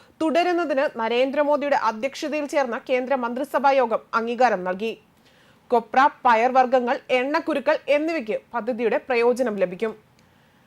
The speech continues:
കാർഷിക ഉൽപ്പന്നങ്ങൾക്ക് ആദായകരമായ വിൽ-, വില ലഭ്യമാക്കുക, അവശ്യ വസ്തുക്കളുടെ വലിയ വില ഏറ്റക്കുറച്ചിൽ നിയന്ത്രിക്കാനുമാണ് പദ്ധതി. മുപ്പത്തി അയ്യായിരം കോടിയാണ്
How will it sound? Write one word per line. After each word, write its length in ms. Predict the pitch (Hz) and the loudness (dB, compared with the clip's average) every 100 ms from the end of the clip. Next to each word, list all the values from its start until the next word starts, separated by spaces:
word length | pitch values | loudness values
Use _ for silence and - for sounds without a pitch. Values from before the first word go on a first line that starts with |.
| _ _ 359 | _ _ 8
കാർഷിക 460 | 349 370 - 403 415 320 | 8 8 6 4 6 4
ഉൽപ്പന്നങ്ങൾക്ക് 720 | 294 339 320 320 302 285 302 - 240 247 | 0 0 0 2 2 2 0 2 4 4
ആദായകരമായ 720 | 247 294 302 302 311 294 294 269 | 6 6 6 4 2 4 4 4
വിൽ-, 180 | 226 - 208 | 0 -4 -6
വില 140 | 240 285 - 220 | 0 0 0 -4
ലഭ്യമാക്കുക, 600 | 196 262 240 202 220 214 262 _ _ - - 320 | 0 0 0 -2 -2 -4 -4 _ _ -8 2 4
അവശ്യ 320 | 359 359 403 | 4 0 2
വസ്തുക്കളുടെ 540 | 359 - 277 311 285 302 - 208 | 0 -2 -2 0 4 2 0 -4
വലിയ 240 | 226 254 311 | -4 -2 -4
വില 180 | 269 269 - _ _ _ _ _ 233 | 0 -2 -4 _ _ _ _ _ 2
ഏറ്റക്കുറച്ചിൽ 800 | 240 262 339 285 302 269 285 285 233 | 4 2 -2 -2 0 0 -2 -4 -2
നിയന്ത്രിക്കാനുമാണ് 800 | 226 247 247 247 294 302 226 233 214 | -2 -2 -2 0 0 2 -2 -2 -4
പദ്ധതി. 320 | 190 185 196 - _ _ _ _ _ _ _ _ _ _ 262 | -2 -4 -6 -10 _ _ _ _ _ _ _ _ _ _ -4
മുപ്പത്തി 300 | 254 262 311 269 | 0 0 2 4
അയ്യായിരം 440 | 277 285 294 320 | 4 4 4 2
കോടിയാണ് 480 | 302 294 330 285 | 2 2 4 0